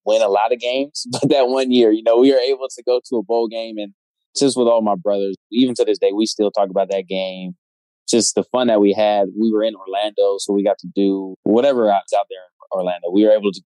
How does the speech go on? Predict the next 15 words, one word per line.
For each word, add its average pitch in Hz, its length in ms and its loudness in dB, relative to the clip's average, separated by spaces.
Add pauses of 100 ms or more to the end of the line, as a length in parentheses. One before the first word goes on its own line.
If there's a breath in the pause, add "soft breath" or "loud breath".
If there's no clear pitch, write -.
go 107 160 4
do 107 180 2
that 107 180 4
as 95 100 -4
a 92 60 -12
team, 107 480 -4
and 104 100 -2
it, - 140 -10
it 113 140 0
was 98 300 0 (120)
the 95 60 -2
best 92 320 -2
experience 85 540 -4
ever. 82 360 -2 (600)
Uh-huh. 107 600 0